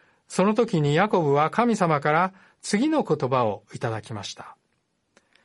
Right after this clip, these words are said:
「見よ、私はあなたと共にいる。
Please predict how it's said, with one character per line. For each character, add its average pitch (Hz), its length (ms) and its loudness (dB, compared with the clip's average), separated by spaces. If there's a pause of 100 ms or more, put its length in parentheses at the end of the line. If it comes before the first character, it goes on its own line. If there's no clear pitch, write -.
(400)
「見 165 100 2
よ、 127 280 0 (440)
私 180 400 0
は 170 220 4
あ 170 40 2
な 202 140 2
た 180 140 0
と 127 120 -2
共 127 300 -2
に 131 160 -2
い 113 80 -2
る。 110 180 -8